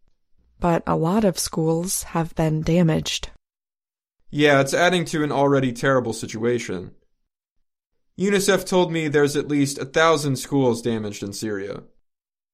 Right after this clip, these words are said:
Speaker 2: It's hurting an already broken education system in the country. By the aid group's estimate, more than half of children in Syria do not attend school.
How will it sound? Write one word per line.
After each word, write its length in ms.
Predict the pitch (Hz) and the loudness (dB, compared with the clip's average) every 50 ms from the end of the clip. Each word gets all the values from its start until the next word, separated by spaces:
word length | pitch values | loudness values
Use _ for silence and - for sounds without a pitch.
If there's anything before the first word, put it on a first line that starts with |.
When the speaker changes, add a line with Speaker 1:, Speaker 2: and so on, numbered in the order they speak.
| _ _ _ _ _ _ _ | _ _ _ _ _ _ _
Speaker 2:
It's 180 | - 147 143 - | -12 -10 -2 2
hurting 320 | 208 202 190 185 175 165 | 4 4 6 4 4 2
an 80 | 160 151 | 0 -2
already 400 | 131 135 156 151 156 160 156 147 | 0 2 2 4 4 4 4 4
broken 420 | 139 143 147 151 151 151 151 135 | 2 2 2 2 2 2 0 -2
education 600 | 120 113 123 127 123 - 175 160 147 147 143 123 | -2 -2 -4 -6 -6 -4 -4 -4 -2 -4 -4 -6
system 420 | 113 - 120 113 - - 113 104 101 | -6 -6 -6 -6 -6 -6 -8 -8 -8
in 60 | 98 | -10
the 80 | 101 - | -10 -10
country. 480 | - 101 95 92 - - - - - - _ _ _ _ _ _ _ _ _ _ _ _ _ _ _ _ _ _ _ _ _ _ _ _ - | -8 -10 -10 -8 -10 -10 -12 -12 -14 -18 _ _ _ _ _ _ _ _ _ _ _ _ _ _ _ _ _ _ _ _ _ _ _ _ -2
By 140 | - 143 139 | 0 2 2
the 180 | 135 147 151 156 | 2 2 2 0
aid 140 | 156 143 | 0 0
group's 280 | 135 139 139 139 139 - | 2 2 2 2 2 0
estimate, 640 | - 151 151 143 - - 131 123 117 117 113 - - | 0 0 0 0 -2 -2 -2 -2 -2 -2 -4 -6 -8
more 200 | 135 131 131 123 | -6 -4 -2 -2
than 180 | 131 123 120 | -2 -2 -4
half 380 | 120 127 165 160 160 156 151 151 | -4 -4 -2 0 0 0 -2 -4
of 100 | 143 135 | -8 -8
children 400 | - - 156 143 139 143 135 120 | -6 -2 -2 0 0 0 -2 -4
in 80 | 117 117 | -4 -6
Syria 480 | - - 160 165 160 147 127 113 104 | -4 -4 -2 0 0 2 0 0 -2
do 160 | 104 113 113 | -2 -6 -6
not 300 | 113 123 127 139 139 - | -4 -2 -2 -2 -2 -4
attend 320 | - - - 113 101 101 - | -8 -8 -8 -10 -10 -10 -12
school. 580 | - - - 127 120 110 87 69 95 - _ | -10 -6 -4 -2 -2 -2 -2 -4 -8 -12 _